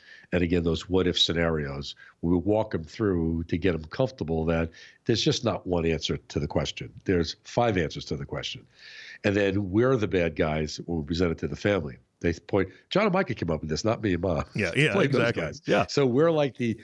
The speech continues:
Speaker 1: we're like the scapegoat, which we take that with pride, with pride and joy, believe me,
Speaker 2: Mm-hmm.
Speaker 1: 'cause that's our role.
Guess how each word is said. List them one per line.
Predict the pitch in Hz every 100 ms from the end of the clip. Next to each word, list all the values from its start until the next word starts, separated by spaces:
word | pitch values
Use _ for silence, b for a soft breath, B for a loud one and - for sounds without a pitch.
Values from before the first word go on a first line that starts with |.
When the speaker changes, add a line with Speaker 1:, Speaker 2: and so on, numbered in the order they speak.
| B
Speaker 1:
we're | 135
like | 156 160
the | -
scapegoat, | - - 131 135 143 147
which | 127 -
we | 117 147
take | 135 131 120
that | 127 120 95
with | 90 -
pride, | - 110 -
with | 95 90
pride | 120 107
and | 101
joy, | 92 82
believe | 85 90 76
me, | 71
Speaker 2:
Mm-hmm. | 123 117 156
Speaker 1:
'cause | 92
that's | 107 113
our | 127 131
role. | 165 220 73